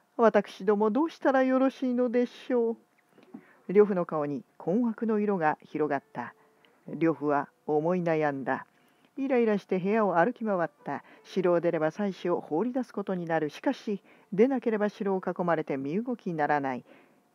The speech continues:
とそういつ考えるうちに三日が過ぎた。なお意を決しかねている呂布に陳旧が、「曹操軍は四方から城を囲んでおります。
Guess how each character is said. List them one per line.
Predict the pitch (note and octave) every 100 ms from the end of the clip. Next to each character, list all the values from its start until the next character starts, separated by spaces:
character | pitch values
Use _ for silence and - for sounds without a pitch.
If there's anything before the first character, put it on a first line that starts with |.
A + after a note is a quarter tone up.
| _ _ _ -
と | F#3
そ | D#3+ F3
う |
い | E3
つ | -
考 | F#3 F3+
え | E3
る | D3+
う |
ち | -
に | D3 C#3+ - _ -
三 | D3 D#3+ -
日 | G3+
が | F#3+ E3
過 | - D3
ぎ | C3+
た。 | _ A#2 - - _ _ _ _
な | A#3 A#3
お | A3
意 | G#3+
を | F#3
決 | F#3 F3+
し |
か | - G#3
ね | F#3+
て | F#3
い | D#3
る | D#3
呂 | D3 F#3
布 | F3
に | D3+ C#3
陳 | E3 D3
旧 | - C3
が、 | B2+ A#2 - _ _ _ _
「曹 | - D3
操 | D#3 E3+
軍 | D#3 D3+
は | C#3+ C#3+
四 | F#3+
方 | F#3+ E3
か | D#3
ら | D3+
城 | - G3 A3
を |
囲 | G3 E3+
ん | F3
で | D3+
お |
り | C#3
ま | C#3
す。 | -